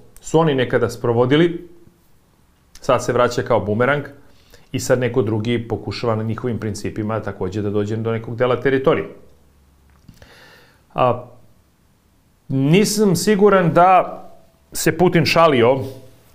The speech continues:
kada je rekao da će upotrebiti i nuklearno oružje, ukoliko, ukoliko bude, e, to zaista bilo neophodno, odnosno ukoliko se oseti da je Ruska federacija jako ugrožena, nemam nikakvu dilemu da će to uraditi.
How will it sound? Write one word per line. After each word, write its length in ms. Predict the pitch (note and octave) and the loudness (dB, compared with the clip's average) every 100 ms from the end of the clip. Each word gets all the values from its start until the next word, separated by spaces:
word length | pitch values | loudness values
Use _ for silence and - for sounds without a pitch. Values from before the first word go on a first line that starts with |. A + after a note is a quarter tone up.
| _ - | _ -4
kada 240 | C3 B2+ | -2 2
je 60 | B2+ | 2
rekao 240 | C3+ C#3 | 0 -2
da 80 | B2 | -4
će 140 | - | -4
upotrebiti 560 | A2+ A#2+ B2 B2 A#2 C#3 | -8 -4 -2 -2 -2 -2
i 40 | |
nuklearno 440 | B2 A#2+ G#2+ G2+ G2+ | -2 -4 -4 -4 -6
oružje, 480 | G#2+ F#2 B2 C3 - - - | -6 -6 -6 -6 -10 -20 -2
ukoliko, 880 | C#3 - B2+ B2 A#2+ - A2 G2 - - - _ _ _ - _ _ | -2 0 -2 -2 -4 0 0 0 -6 -20 -20 _ _ _ -20 _ _
ukoliko 480 | C3 - C3+ C3 B2+ | -4 2 2 2 2
bude, 280 | A#2 B2+ A#2 | 2 2 2
e, 120 | - - - A2 G#2 G2 F#2+ F#2+ F#2+ A2 - - - _ | -2 -12 -14 -10 -10 -10 -10 -12 -14 -16 -20 -20 -20 _
to 200 | C3 A2+ F#2 | 2 2 2
zaista 360 | A2+ G#2+ A#2+ G2+ G2+ G#2 | -2 0 -4 -6 -12 -12
bilo 300 | G2+ G#2+ G2+ | -8 -6 -2
neophodno, 440 | A2+ A2+ A#2 A2 | -2 0 -2 -2
odnosno 220 | G#2 - | -6 -6
ukoliko 340 | G#2 A2 G#2 G#2 | -4 -6 -6 -6
se 120 | A2+ | -4
oseti 360 | G#2+ A#2+ A2 | -4 -6 -8
da 120 | G2+ G2+ | -4 -2
je 260 | G2+ D#2 - - - _ _ _ | -2 -4 -12 -20 -20 _ _ _
Ruska 320 | A#2 A#2 A#2 A2+ | -4 -4 -2 -2
federacija 580 | B2 A#2 A#2+ - A#2 | 0 0 0 0 -2
jako 160 | A2 A#2+ | -2 0
ugrožena, 540 | A#2 C3+ C#3 C3+ C3+ | 0 0 0 0 0
nemam 280 | B2+ B2+ C3 | 0 0 0
nikakvu 320 | C#3 G2+ F#2+ | -2 -4 -6
dilemu 280 | F#2+ F#2+ E2 | -4 -4 -4
da 80 | D#2+ | -8
će 120 | D#2+ | -10
to 100 | - | -12
uraditi. 380 | D2 C#2+ - | -10 -12 -16